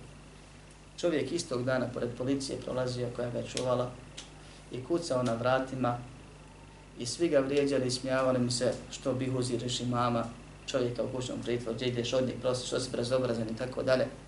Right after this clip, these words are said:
Što komšije misle o njemu? Pretvarao se da je prosjak,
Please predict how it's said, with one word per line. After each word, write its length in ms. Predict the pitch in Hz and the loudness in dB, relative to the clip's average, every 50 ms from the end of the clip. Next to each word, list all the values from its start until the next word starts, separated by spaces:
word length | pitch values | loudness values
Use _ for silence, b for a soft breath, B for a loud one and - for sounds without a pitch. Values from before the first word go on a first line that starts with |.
| - - - - - - - - - - - - - - - | -18 -18 -20 -20 -20 -20 -20 -20 -20 -20 -20 -18 -18 -14 -8
Što 140 | - 175 170 | -4 -2 2
komšije 340 | 196 196 185 - - 170 | 2 2 2 2 2 2
misle 260 | 170 160 - - 131 123 | 2 2 2 2 2 2
o 60 | 117 | 2
njemu? 160 | 113 - 101 - - - - - - - - - - - - - - - - - - - - - - - - - - - - - | 0 0 -4 -8 -12 -14 -16 -18 -18 -18 -18 -18 -18 -18 -18 -18 -18 -20 -20 -20 -20 -20 -20 -20 -20 -20 -20 -20 -20 -16 -8 -4
Pretvarao 560 | 147 147 143 - - 180 190 190 170 147 143 | -2 -2 0 2 6 8 8 10 10 10 8
se 140 | 143 139 135 | 8 4 4
da 120 | 135 135 | 6 6
je 240 | 131 135 127 113 - - - - - - - - - - - - - - - - - - - - - - - - - - - - - - - - - - - - - - - - - - - - - - - - - - - | 8 8 8 6 4 0 -6 -14 -16 -18 -18 -18 -18 -14 -10 -8 -8 -8 -8 -10 -14 -16 -18 -18 -20 -20 -20 -20 -20 -20 -20 -20 -20 -16 -14 -12 -12 -12 -14 -16 -18 -18 -18 -18 -20 -20 -20 -20 -20 -20 -20 -20 -12 -4 -2
prosjak, 640 | 156 151 135 - - 135 127 123 123 123 - - | 0 2 2 2 4 4 4 4 2 0 -6 -10